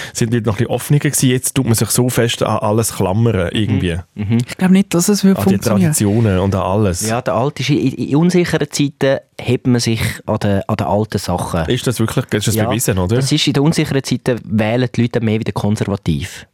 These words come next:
Speaker 2: Und das ist ja eigentlich bei uns auch tendenziell der Fall. Also
Speaker 1: Mhm.
Speaker 2: einfach nichts, nichts Experimentelleres. Hä?
Speaker 1: Keine
Speaker 2: Entweder,
Speaker 1: neuen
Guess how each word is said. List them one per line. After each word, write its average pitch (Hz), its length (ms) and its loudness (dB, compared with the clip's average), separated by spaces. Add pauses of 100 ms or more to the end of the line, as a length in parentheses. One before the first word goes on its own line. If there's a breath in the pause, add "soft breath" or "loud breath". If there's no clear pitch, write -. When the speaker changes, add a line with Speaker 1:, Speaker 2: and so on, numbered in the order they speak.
(160)
Speaker 2:
Und - 100 -4
das 98 100 -2
ist 101 120 2
ja 95 100 2
eigentlich 92 260 0
bei 90 140 2
uns 85 200 0
auch 92 420 0
tendenziell 90 480 -2
der 90 140 -2
Fall. - 280 -8
Also 101 180 0
Speaker 1:
Mhm. 95 40 4
Speaker 2:
einfach 107 220 -2
nichts, 110 320 0
nichts 117 220 2
Experimentelleres. 101 1300 -4
Hä? 127 240 -2 (240)
Speaker 1:
Keine 117 180 0
Speaker 2:
Entweder, 107 160 2 (100)
Speaker 1:
neuen 98 420 2